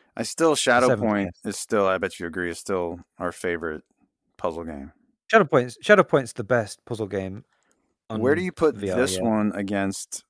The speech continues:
Speaker 1: um, the, the Room of Dark Matter?
Speaker 2: Ooh,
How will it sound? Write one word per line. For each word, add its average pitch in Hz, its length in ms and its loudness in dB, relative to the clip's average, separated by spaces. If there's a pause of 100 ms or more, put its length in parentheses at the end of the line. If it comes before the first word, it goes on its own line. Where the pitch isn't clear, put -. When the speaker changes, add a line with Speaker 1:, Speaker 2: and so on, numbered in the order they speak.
(120)
Speaker 1:
um, 85 500 -4 (640)
the, 104 140 -4 (220)
the 101 120 -2
Room 101 280 0
of 90 80 -2
Dark 92 260 0
Matter? 92 420 -4 (3250)
Speaker 2:
Ooh, 113 320 -6